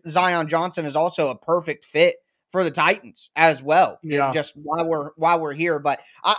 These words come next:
Speaker 1: I'm gonna start early, uh, at pick two. I think Aiden Hutchinson is the perfect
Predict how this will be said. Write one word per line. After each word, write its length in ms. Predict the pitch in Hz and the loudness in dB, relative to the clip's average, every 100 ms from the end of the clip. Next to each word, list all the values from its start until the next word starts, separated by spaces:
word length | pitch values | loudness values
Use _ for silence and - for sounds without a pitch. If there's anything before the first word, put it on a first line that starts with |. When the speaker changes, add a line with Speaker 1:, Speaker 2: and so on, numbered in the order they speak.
| 202 | 0
Speaker 1:
I'm 160 | 277 | -4
gonna 180 | 294 269 | -2 -2
start 360 | - 240 226 220 | 0 2 2 2
early, 460 | 190 208 208 208 196 _ _ - | -4 -4 -4 -6 -10 _ _ -2
uh, 300 | 156 151 151 | 0 2 0
at 220 | 165 190 - | 0 -2 -2
pick 240 | 208 - | -4 -4
two. 400 | 185 175 170 165 _ _ - | -2 -2 -2 -4 _ _ 0
I 80 | 247 | 2
think 200 | 247 202 | 2 0
Aiden 260 | 185 185 170 | 0 0 -2
Hutchinson 720 | 160 160 165 160 156 147 143 _ | -2 -2 -6 -8 -8 -8 -10 _
is 320 | 165 165 139 | -2 -2 -4
the 180 | 131 170 160 | -8 -8 -10
perfect 640 | - 160 151 147 123 _ | -6 -6 -4 -8 -10 _